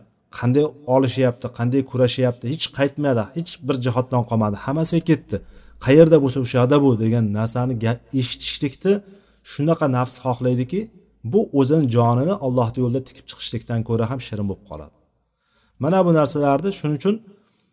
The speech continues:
e, biz har bir narsani qilishlikdan oldin bir ixlosimizni bir tekshirib olishligimiz kerak bo'ladi. Shuning uchun ixlos bobida ham o'tgandikki, boyagi uch kishini holati. Uch kishi olib kelinadi. Ya'ni uch kishi emas, uch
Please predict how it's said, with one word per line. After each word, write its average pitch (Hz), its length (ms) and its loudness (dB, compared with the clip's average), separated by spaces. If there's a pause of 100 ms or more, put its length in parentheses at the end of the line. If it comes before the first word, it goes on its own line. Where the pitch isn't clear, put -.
(160)
e, 104 140 -4 (220)
biz 170 300 -4
har 185 300 0
bir 151 140 -2
narsani 131 400 -2
qilishlikdan 123 560 -6
oldin 123 360 0
bir 156 140 0 (680)
ixlosimizni 123 720 -2
bir 127 80 -10
tekshirib 110 400 -8
olishligimiz 98 520 -6
kerak 82 260 -12
bo'ladi. 78 240 -20 (500)
Shuning 165 180 -2
uchun 170 140 -6
ixlos 139 320 -2
bobida 120 360 2
ham 117 160 -2
o'tgandikki, 110 600 -6 (460)
boyagi 117 320 0
uch 135 160 -8
kishini 131 300 -6
holati. 98 440 -4 (920)
Uch - 140 -4
kishi - 180 -6
olib 135 200 2
kelinadi. 120 460 2 (960)
Ya'ni 127 200 0
uch 175 260 -6
kishi - 200 -8
emas, 156 240 6
uch 175 260 -4